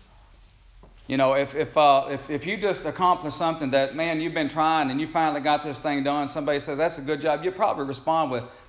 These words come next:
"Well, I appreciate that. Thanks. You know, I, I appreciate the good, kind words." Uh, <clears throat> the Lord doesn't say that, does he? He doesn't say,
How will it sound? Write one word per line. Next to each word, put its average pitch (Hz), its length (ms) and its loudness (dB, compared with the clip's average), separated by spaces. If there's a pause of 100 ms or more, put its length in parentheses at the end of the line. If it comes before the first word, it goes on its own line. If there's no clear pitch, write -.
"Well, 107 120 0
I - 20 2
appreciate 117 520 -4
that. 104 280 -10 (380)
Thanks. - 420 -6 (480)
You - 60 -14
know, 123 80 -2
I, 143 60 0 (100)
I 139 240 0
appreciate 156 400 -6
the 135 80 -8
good, 139 180 -2
kind 131 320 -2
words." 117 340 -8 (600)
Uh, 113 340 0 (140)
<clears throat> 285 220 0 (1200)
the 143 80 -4
Lord 202 240 2
doesn't 139 240 -2
say 135 240 0
that, 101 220 -12
does 104 200 -14
he? - 720 -20
He 113 40 -10
doesn't 139 220 -2
say, 131 380 -2